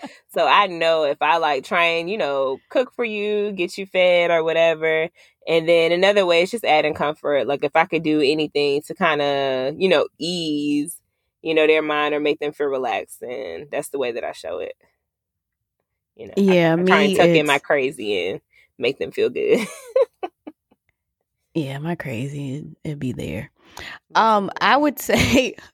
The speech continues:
Speaker 2: um, spending money, um,
Speaker 1: Mm-hmm.
Speaker 2: also, and, like, if I love you and it's your birthday,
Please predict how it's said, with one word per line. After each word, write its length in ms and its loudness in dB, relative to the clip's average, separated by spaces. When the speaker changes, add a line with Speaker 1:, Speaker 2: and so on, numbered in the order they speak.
Speaker 2:
um, 320 0
spending 440 2
money, 480 2
um, 260 2
Speaker 1:
Mm-hmm. 20 -6
Speaker 2:
also, 720 0
and, 460 -2
like, 340 -6
if 220 0
I 180 6
love 340 2
you 520 4
and 160 -2
it's 180 -2
your 120 4
birthday, 580 2